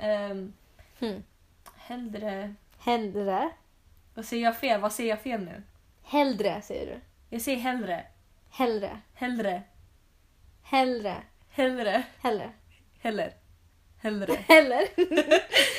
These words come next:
Speaker 2: Ja, jag fortsätter.
Speaker 1: Hellre.
Speaker 2: Ja.
Speaker 1: I don't know, I'm really insecure när jag säger det där.
Speaker 2: Amen.
Speaker 1: Eh,
Speaker 2: Vi lät säkert likadana. Fortsätt.
Speaker 1: Ja, så här, lyssna efter. Ehm,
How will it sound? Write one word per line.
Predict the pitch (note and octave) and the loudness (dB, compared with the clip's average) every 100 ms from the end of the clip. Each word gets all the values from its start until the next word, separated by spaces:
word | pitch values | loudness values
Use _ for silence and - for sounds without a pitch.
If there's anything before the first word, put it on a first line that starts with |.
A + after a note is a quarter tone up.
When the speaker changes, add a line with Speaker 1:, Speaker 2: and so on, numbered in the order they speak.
| - | -4
Speaker 2:
Ja, | C#4 B3+ | 0 2
jag | C#4+ | 4
fortsätter. | D4 D4 A#3+ C4 - | 2 2 -2 -4 -12
Speaker 1:
Hellre. | - C4+ A3 G#3 D#4 - | -8 -6 -4 -4 -6 -4
Speaker 2:
Ja. | A#3+ B3 D4 - - | -2 -2 -4 -10 -10
Speaker 1:
I | |
don't | C#4 - | -8 -10
know, | C4 | -10
I'm | B3 | -8
really | B3+ A#3+ | -8 -10
insecure | - - A#3 | -12 -10 -8
när | G#3 | -8
jag | A#3+ | -8
säger | A#3 | -8
det | G3+ | -6
där. | A3+ A3+ G#3+ | -4 -4 -4
Speaker 2:
Amen. | G3 A3 B3+ - | -8 -10 -12 -14
Speaker 1:
Eh, | - G#3 A#3 | -8 -4 0
Speaker 2:
Vi | B3+ | 2
lät | D4 | 2
säkert | B3+ A#3 | 0 -4
likadana. | A3 A#3+ A3 A3 G#3+ - - | -4 -4 -4 -6 -10 -14 -8
Fortsätt. | A#3+ A#3 | -8 -6
Speaker 1:
Ja, | G3+ G3 G3 A3+ _ _ _ _ | -4 -4 -6 -10 _ _ _ _
så | - - - - A3 | -20 -18 -18 -14 -12
här, | A3 A3+ | -12 -14
lyssna | G#3 A#3 | -18 -16
efter. | - - - - - | -18 -16 -20 -18 -14
Ehm, | G#3 | -14